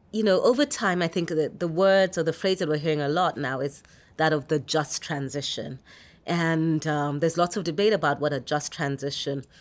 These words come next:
really is and what it means. And I imagine it means different things depending on, you know, where you stand in, in the globe or in a specific industry. I'm curious to know what your personal vision for a just transition is and what inspires you to work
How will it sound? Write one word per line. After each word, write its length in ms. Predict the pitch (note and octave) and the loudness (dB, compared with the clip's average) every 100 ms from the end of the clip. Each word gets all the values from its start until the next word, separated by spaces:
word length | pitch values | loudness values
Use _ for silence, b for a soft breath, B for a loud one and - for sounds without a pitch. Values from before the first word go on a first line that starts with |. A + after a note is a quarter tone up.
| B - | B -4
really 340 | E3+ E3 - | -2 0 0
is 220 | G#3 - | 0 -2
and 120 | C#3+ | -4
what 140 | C#3 C3 | -4 -6
it 100 | C3+ | -6
means. 400 | G3 E4 D3+ C#3 | -4 -2 -2 -2
And 120 | E3 | 0
I 60 | D#3+ | 0
imagine 440 | E3 F#3+ G#3 E3+ | 2 2 0 -2
it 80 | C#3+ | -2
means 240 | D3+ C#3+ | -2 -2
different 400 | C#3 E3+ D#3+ C#3+ | -4 -4 -4 -2
things 260 | B3+ F3 D#3 | 0 0 -2
depending 480 | D3+ - D3+ D3+ C#3+ | -6 -4 -4 -2 -2
on, 280 | D3+ C#3+ B B B B | -4 -6 B B B B
you 80 | D#3+ | -2
know, 160 | D#3 D3+ | 0 2
where 160 | D#3+ | 2
you 160 | D#3+ D#3 | 2 2
stand 500 | - E3+ D#3 D3 C#3 | -2 0 0 0 -2
in, 120 | C#3 | -4
in 200 | - C#3 | -4 -4
the 80 | C#3+ | -4
globe 460 | C#3+ E3+ F3+ F3+ D3 | 2 2 4 2 2
or 100 | D3 | 0
in 80 | |
a 40 | C#3+ | -2
specific 520 | - C#3 C#3+ C#3 C#3 | -6 -8 -8 -8 -4
industry. 680 | E3+ G#3+ G3+ - B2+ B2+ - B B B - | -2 -2 -4 -8 -8 -10 -10 B B B -4
I'm 160 | G3+ | -2
curious 300 | G3+ D#4 E4 | 0 0 0
to 140 | - G3+ | -2 0
know 160 | F3 | 0
what 220 | E3+ D#3 C3+ | 2 0 0
your 420 | E3 E3+ F3 G3 | -4 0 0 0
personal 460 | - D3 - C#3+ | -2 -2 -2 -6
vision 340 | C3 C#3+ C#3 C3+ | -4 -4 -4 -8
for 220 | - C#3 | -4 -4
a 20 | |
just 320 | C3 D#3 - | -2 -4 -6
transition 640 | - C3 B2+ C3 - C#3 C3+ | -8 -6 -6 -8 -8 -8 -8
is 240 | C3+ C3 B B B | -8 -10 B B B
and 140 | - F3+ | -2 0
what 120 | G3+ | 2
inspires 640 | G3 E3 - E3+ D#3 D3 | 2 0 -4 0 0 0
you 200 | F3 F#3 | -2 -6
to 160 | F#3+ - | -6 -6
work 420 | C3+ C3+ - - | -4 -4 -8 -18